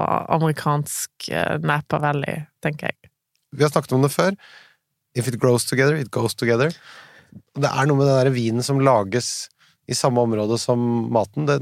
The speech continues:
Speaker 2: det har en tendens til å funke veldig bra.
Speaker 1: Ja, det er ikke så ofte du drikker moden Napa Valley, for det finnes sjelden i Norge, i hvert fall på polet. Så du må kjøpe det ungt, og så må du passe på å lagre det selv. Og, og det er jo litt vanskelig når en har god vin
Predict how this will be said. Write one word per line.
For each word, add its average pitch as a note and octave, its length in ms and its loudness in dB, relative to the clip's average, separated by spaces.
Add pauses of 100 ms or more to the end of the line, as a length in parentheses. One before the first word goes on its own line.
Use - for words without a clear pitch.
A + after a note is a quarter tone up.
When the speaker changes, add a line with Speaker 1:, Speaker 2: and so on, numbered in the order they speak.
Speaker 2:
det C#3 160 0
har A#2+ 80 4
en A#2+ 80 -4
tendens B2 280 -2
til B2 100 2
å - 40 -10
funke A#2+ 260 0
veldig G#2+ 200 0
bra. C3+ 100 -2 (640)
Speaker 1:
Ja, A3 160 2 (440)
det A#3+ 100 4
er A3+ 40 6
ikke G#3 120 2
så F#3 80 4
ofte A#3+ 260 0
du F#3+ 80 4
drikker G3 440 -2
moden F3+ 460 2 (480)
Napa F3 320 0
Valley, E3 240 2
for A3+ 80 2
det B3 160 2
finnes G#3+ 220 2 (100)
sjelden E3 380 0
i - 20 2
Norge, D3+ 300 2
i D3+ 100 -10
hvert E3+ 160 2
fall D3 160 0
på D#3 80 -4
polet. D3 300 2 (420)
Så F3+ 80 -4
du F#3+ 80 6
må G3+ 220 8
kjøpe E3+ 320 -2
det F3 80 2
ungt, B3+ 180 -2
og G3 80 0
så G3 80 0
må F3 80 4
du D#3+ 80 2
passe D#3 460 -2
på D3+ 160 0
å D3+ 80 -2
lagre C#3+ 260 0
det D3+ 80 2
selv. C#3+ 300 -4 (340)
Og, F3 380 0 (100)
og F#3 200 0 (200)
det B3+ 60 4
er A3 80 2
jo G3 80 2
litt G#3 100 2
vanskelig F3+ 400 0
når E3 140 0
en D#3 100 0
har D#3+ 300 2
god D3+ 260 0
vin D#3 240 0